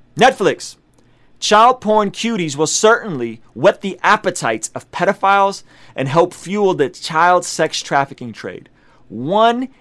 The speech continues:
in four victims of trafficking are children. It happened to my friend's thirteen-year-old daughter.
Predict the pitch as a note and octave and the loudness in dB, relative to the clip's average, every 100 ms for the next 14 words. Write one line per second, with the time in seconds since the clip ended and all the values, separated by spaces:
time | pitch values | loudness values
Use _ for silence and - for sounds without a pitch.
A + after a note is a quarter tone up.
0 | _ D#3 D#3+ - - - B3+ B3+ A#3+ F3+ | _ -2 -2 -4 -10 2 4 6 6 4
1 | G#3 - D#3+ C3 C3 - D#3+ D#3+ C#3 C3+ | 0 0 -6 -6 -8 -4 -4 -4 -6 -10
2 | B2 A2+ - C#3 G#2 E2+ - A#2+ C#3 D#3+ | -10 -10 -6 -4 -6 -10 -14 -8 -4 -2
3 | F3 D#3+ D3 B2 A2 - C#3+ C#3 - - | -4 -10 -6 -6 -6 -6 -8 -8 -12 -4
4 | C#3+ D3+ - C#3 C3 A#2 A#2+ A2+ G#2 - | -4 -4 -10 -10 -8 -6 -4 -4 -6 -10
5 | F#2+ F#2+ - | -8 -8 -10